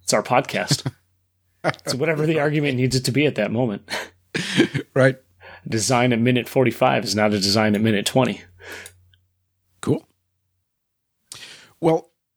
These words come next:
Speaker 2: so we as engineers, e-, especially if we've had some design experience, have some idea of what this design process looks like. But I, I was, as in the process of trying to get ready for this episode, I was looking at what is being taught to,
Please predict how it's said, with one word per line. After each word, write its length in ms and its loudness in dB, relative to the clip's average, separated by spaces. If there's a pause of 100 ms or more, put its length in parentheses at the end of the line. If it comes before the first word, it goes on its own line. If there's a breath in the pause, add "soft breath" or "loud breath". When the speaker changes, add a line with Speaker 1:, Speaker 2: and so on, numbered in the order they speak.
(200)
Speaker 2:
so 140 2
we 160 2
as 140 0
engineers, 680 2
e-, 40 2
especially 440 2
if 80 2
we've 120 2
had 160 2
some 120 -2
design 300 2
experience, 420 -4
have 200 2
some 560 4 (340)
idea 280 4
of 80 0
what 180 2
this 180 -4 (240)
design 400 2
process 420 -2
looks 220 -2
like. 200 -8 (760 soft breath)
But 320 2
I, 260 -2
I 40 2
was, 260 4
as 380 2
in 100 4
the 60 6
process 440 2
of 60 -4
trying 220 4
to 40 2
get 120 -2
ready 180 4
for 120 -4
this 140 0
episode, 380 4
I 40 4
was 140 0
looking 320 0
at 280 0
what 340 4
is 160 2
being 440 0 (420)
taught 440 2
to, 400 2